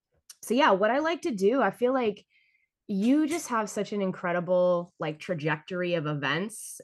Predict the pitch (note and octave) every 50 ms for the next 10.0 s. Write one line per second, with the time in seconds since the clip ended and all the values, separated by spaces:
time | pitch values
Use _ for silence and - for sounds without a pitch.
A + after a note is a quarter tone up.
0 | _ - E3+ E3+ D#3+ E3 E3 E3 E3 E3 D#3+ E3 D#3+ D#3+ D#3+ D#3 D#3+ D#3 - -
1 | _ _ _ _ - E3 E3 D#3 - _ - F3+ E3+ E3 E3 D#3+ D#3+ - - -
2 | _ _ _ _ - D3+ D3 C#3+ D#3+ D#3+ D#3 - - - - - - F3 E3 D#3
3 | D3 D#3 E3+ D#3 D3 D#3+ D#3 E3+ E3 D#3+ - F3+ E3 D#3+ D#3+ E3 D#3+ D#3+ D#3+ -
4 | - E3+ D#3+ D#3 D3+ - - - F3 E3 E3 E3 E3 E3 D#3 D3+ - - D#3 D#3
5 | D#3 D#3 D#3+ E3 D#3+ E3 E3 D#3+ D#3 _ - E3 D#3+ E3 E3 D#3 - E3 D#3+ D#3
6 | D#3 D3 D#3 A#3 - - - - - - - - _ _ _ _ _ _ _ -
7 | F3 E3+ F3 E3+ D#3 F#3+ F3 E3+ E3+ F3 F3+ D#3+ E3+ E3 D#3 E3 F#3+ C4 - A3+
8 | G3 F#3 C#4 C4+ B3 B3 - - D4+ C#4 C4+ E4 F4 F3 F2+ A#2+ D#3 - _ -
9 | _ _ _ G#3+ G#3 G3 G3 F#3+ F#3+ F#3+ F#3+ F#3+ F#3+ F#3 F#3 F#3 F#3 F#3+ F#3+ F#3